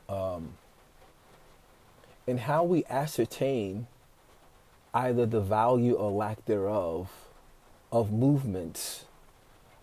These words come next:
um, um, that have, movements that have situated the, itself in, in, in this respect and in this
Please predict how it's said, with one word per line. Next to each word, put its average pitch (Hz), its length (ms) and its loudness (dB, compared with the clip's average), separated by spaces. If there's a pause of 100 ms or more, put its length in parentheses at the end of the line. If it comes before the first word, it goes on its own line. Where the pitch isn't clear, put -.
(160)
um, 76 400 -6 (3000)
um, 98 460 -6 (280)
that 117 240 0
have, 101 760 -4 (2500)
movements 147 460 2
that 117 140 6
have 107 160 0
situated 95 720 0 (540)
the, 110 180 0 (360)
itself - 720 -6 (340)
in, 98 260 -6
in, 95 200 -10
in 95 120 -6
this 117 200 -4
respect 92 360 -6
and 85 80 -10
in 82 80 -10
this 107 260 -8